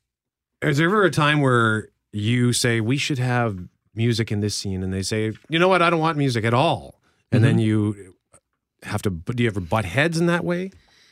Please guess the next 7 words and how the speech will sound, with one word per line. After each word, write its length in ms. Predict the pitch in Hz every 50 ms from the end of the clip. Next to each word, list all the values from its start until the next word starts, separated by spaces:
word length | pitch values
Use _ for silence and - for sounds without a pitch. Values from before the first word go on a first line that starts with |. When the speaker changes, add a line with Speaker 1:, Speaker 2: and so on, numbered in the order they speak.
| _ _ _ _ _ _ _ _ _ -
Speaker 2:
Um, 480 | 123 139 143 147 147 143 143 127 - - _ _ _ _ _ _ _ _ _ _ _ _ _ _ _ _ _ _ 127 120 - 143 - -
there 300 | - 151 143 123 151 156
can 140 | - 160 147
certainly 260 | - - 214 196 190
be 100 | 156 156
disagreements, 920 | 143 151 139 - 139 120 127 143 139 123 104 92 87 95 107 - - - - - _ -
and, 720 | 110 110 110 110 110 110 110 107 107 107 104 - -